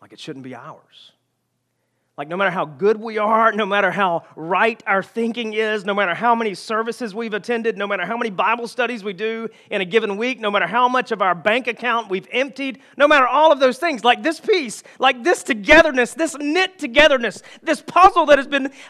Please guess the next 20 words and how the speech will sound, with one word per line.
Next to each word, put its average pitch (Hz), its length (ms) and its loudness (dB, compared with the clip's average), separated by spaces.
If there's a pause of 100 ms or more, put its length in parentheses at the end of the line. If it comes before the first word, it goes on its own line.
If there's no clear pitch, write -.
orchestrated 302 960 4 (140)
and 262 200 2
put 349 280 -2
together 339 380 4
in 311 120 0
the 294 80 4
name 359 400 2
of 294 140 0
Jesus 330 420 4
for 269 140 -2
the 277 80 4
glory 339 460 2
of 320 160 -2
God 311 320 8
and 277 60 -6
the 277 60 6
lives 339 480 4
of 294 80 -6
his 294 140 -4
people, 302 520 -2